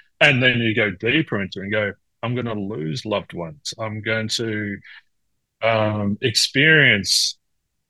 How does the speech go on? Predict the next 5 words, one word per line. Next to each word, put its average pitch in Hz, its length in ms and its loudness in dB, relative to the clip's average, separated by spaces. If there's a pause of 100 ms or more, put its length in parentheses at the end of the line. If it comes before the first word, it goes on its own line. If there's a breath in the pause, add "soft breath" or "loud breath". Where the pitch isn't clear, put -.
(360)
trauma 120 560 0
and 101 160 -6
tragedy 104 720 -4
and 107 120 -4
everything." 98 400 -6